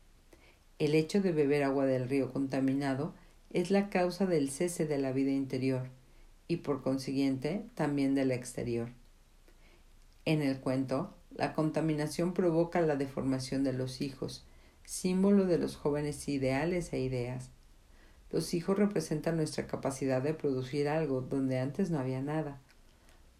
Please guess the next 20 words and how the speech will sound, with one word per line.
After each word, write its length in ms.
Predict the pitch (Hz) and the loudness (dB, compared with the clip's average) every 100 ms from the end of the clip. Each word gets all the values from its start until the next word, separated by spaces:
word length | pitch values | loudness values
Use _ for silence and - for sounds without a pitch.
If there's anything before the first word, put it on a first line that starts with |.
| - | -6
Podemos 500 | - 180 196 220 247 | 2 6 6 6 4
reconocer 540 | 220 202 160 156 170 151 | 2 2 0 0 0 0
la 160 | 165 | 0
presencia 560 | 160 151 143 139 165 160 | 0 -2 -2 -2 -2 -2
de 280 | 147 143 143 | 0 2 2
esta 280 | 151 - | -2 0
deformación 760 | 156 151 120 127 123 - 131 139 | 0 0 -4 -4 -4 -4 -2 -2
del 220 | 139 139 | 0 0
nuevo 400 | 139 139 143 175 | 0 0 0 0
potencial 680 | 175 - 131 127 - 117 165 - - - | -2 -2 -2 -4 -4 -4 -4 -12 -20 -10
cuando 240 | - 196 190 | 0 4 4
empezamos 540 | 180 190 202 196 202 | 4 2 2 4 4
a 120 | 208 | 2
poner 240 | 208 160 160 | 2 0 2
en 140 | 160 | 0
tela 260 | 160 160 156 | 2 2 2
de 140 | 151 | 0
juicio 320 | 147 143 135 | 0 -2 -2
nuestra 340 | 151 139 135 139 | -2 -2 -6 -6
capacidad 640 | - - 127 - - - | -6 -6 -6 -4 -4 -6